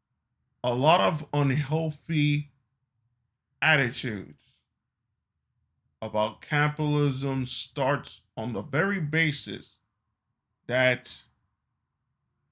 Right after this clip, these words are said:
as long as you can give the opposite sex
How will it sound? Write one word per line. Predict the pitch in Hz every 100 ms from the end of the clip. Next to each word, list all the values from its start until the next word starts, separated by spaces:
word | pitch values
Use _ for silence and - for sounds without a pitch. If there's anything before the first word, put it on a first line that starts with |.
| _ _ _ _ _ _ _ _
as | 127 135 135
long | 143 185 196 196
as | 147 143 139
you | 156 143 123
can | - 139 131
give | 127 151 165 131 107 - _ _ _ _ _ _ _ _ _ _ _ _ _ _ -
the | 104
opposite | 127 143 143 147 - 139
sex | 131 - - 151 - - _ - - -